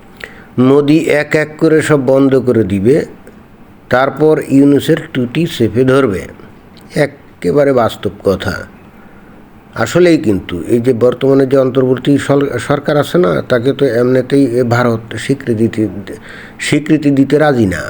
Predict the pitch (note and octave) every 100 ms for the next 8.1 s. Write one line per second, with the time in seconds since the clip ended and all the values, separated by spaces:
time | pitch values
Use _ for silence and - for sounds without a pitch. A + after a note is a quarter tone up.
0 | - - - - - - - - - -
1 | D3 D3+ D3+ D#3 A#2 A2+ C#3 D3 D3 D3+
2 | D3+ B2+ C3+ C3+ C#3 B2 C3+ C3 C#3 C3
3 | C3+ C3+ B2+ A#2+ A#2+ - B2+ - G#2 A2+
4 | - - - - - - - F#2+ F#2+ C#3
5 | D3 D3 C#3+ C3+ D#3+ D#3+ D3 C#3 B2 C3+
6 | B2+ C#3 A2 C3+ A#2+ - C3 B2+ A#2+ C#3
7 | C3 D3+ D3+ D3 C#3 A2+ G2 F#2 - C#3+